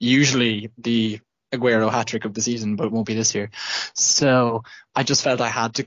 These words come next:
kind of get myself covered and at least have Kevin De Bruyne, who's super highly owned, and it was a really kind of boring F P L pick from that point of view.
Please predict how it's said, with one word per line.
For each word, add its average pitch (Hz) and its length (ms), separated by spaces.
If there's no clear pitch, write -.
kind 117 180
of 107 80
get 117 180
myself 110 280
covered 107 320
and 107 80
at 101 100
least 120 320
have 110 200
Kevin 110 200
De 107 80
Bruyne, 110 420
who's 104 500
super 117 500
highly 110 320
owned, 107 600
and 110 100
it 107 60
was 113 160
a 113 80
really 113 220
kind 110 160
of 107 100
boring 110 480
F 107 200
P - 140
L 107 140
pick 113 160
from 104 120
that 101 180
point 104 220
of 98 40
view. 101 200